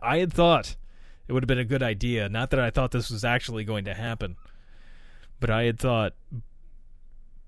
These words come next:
when Breaking Bad was about to end, because at the time,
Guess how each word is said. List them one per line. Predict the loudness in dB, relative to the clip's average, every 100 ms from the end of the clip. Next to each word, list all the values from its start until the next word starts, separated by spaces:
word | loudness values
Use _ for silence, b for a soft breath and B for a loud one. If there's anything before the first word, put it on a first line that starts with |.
| -2
when | 2 2
Breaking | 4 2 2 0
Bad | 2 4 2 0
was | -2
about | -2 -2 -2
to | -2
end, | -4 -4 -6 -8 -10
because | -8 -4 -4 -4 -8 -14 -18 -16 -10
at | -8
the | -6
time, | -4 -2 0 0 0 -2 -8